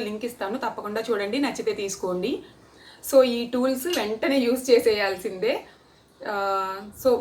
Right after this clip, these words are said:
మీకు అన్బాక్సింగ్ చేసి చూపిద్దామని అయితే నేనైతే అనుకున్నాను. ఇవి రెండు కొన్నానన్నమాట. ఈ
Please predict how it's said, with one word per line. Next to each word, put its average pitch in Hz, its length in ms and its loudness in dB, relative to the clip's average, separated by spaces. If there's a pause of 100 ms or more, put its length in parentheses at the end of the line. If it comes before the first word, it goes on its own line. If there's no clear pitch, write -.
(120)
మీకు 262 280 0
అన్బాక్సింగ్ 247 480 0
చేసి 233 220 2
చూపిద్దామని 214 560 0
అయితే 208 240 -6
నేనైతే 214 420 -2
అనుకున్నాను. 196 540 -4 (560)
ఇవి 240 180 4
రెండు 226 280 4
కొన్నానన్నమాట. 196 720 -4 (1500)
ఈ 233 60 -4